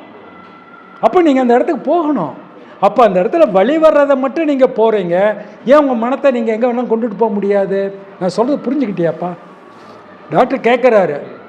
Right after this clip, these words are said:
"எங்க, எங்க வலிக்குது?" நான் அப்படியே வச்சுக்கிட்டே வரேன், "வலிக்கிற இடத்த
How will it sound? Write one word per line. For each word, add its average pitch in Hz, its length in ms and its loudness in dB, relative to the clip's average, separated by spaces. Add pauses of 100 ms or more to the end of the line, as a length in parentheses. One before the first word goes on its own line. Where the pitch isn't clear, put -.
(220)
"எங்க, 247 180 0
எங்க 269 220 2
வலிக்குது?" 233 540 0
நான் 214 160 0
அப்படியே 262 300 2
வச்சுக்கிட்டே 240 760 0
வரேன், 214 280 -2 (320)
"வலிக்கிற 254 260 2
இடத்த 240 260 -2